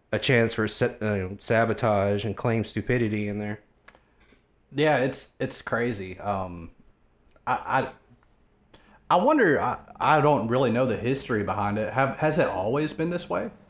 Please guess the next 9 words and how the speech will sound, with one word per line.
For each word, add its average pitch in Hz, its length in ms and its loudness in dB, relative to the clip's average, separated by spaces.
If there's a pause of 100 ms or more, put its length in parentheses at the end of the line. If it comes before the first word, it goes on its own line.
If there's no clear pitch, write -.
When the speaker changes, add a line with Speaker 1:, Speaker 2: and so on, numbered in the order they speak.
Speaker 2:
or? 98 460 -2 (800)
You 127 140 0
know? 110 160 2
Speaker 1:
Yeah, 131 140 4
Electoral 143 420 0
College 120 360 0
is 90 100 -8
old 131 200 -4
school. 101 380 -12